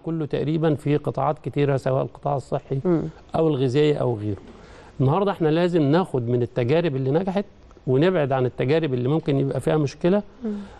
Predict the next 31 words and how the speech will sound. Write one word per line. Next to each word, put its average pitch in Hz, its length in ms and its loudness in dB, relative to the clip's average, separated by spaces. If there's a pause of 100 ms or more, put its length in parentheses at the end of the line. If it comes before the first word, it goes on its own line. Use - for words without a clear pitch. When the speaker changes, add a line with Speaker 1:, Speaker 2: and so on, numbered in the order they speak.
(140)
Speaker 1:
آه، 127 640 2
ال-، 123 360 2
طبعا 180 480 0
الحكومة 175 540 -2
المصرية 175 360 0
دلوقتي 160 460 2
عندها 131 340 2
سيناريوهات 131 680 2
كتيرة، 156 440 0 (500)
لأن 131 360 2
ال-، 120 340 0
الأزمة 160 460 2
دي 156 280 2
أزمة 151 260 0
كبيرة، 143 560 0
يعني 120 540 0
ما 120 220 2
واجهتش 127 520 -2 (640)
العالم 131 460 0 (100)
كله 160 280 -4
من، 123 360 -6
من 117 240 -4
الحرب 127 340 -4
العالمية 120 500 2
الأولى 117 240 0 (100)
Speaker 2:
بالظبط. 101 120 -8 (580)
Speaker 1:
أو 123 140 2
Speaker 2:
الثانية. 131 420 0
Speaker 1:
الثانية. - 20 -4
Speaker 2:
الثانية. 180 300 -2 (220)
مم. 185 220 -6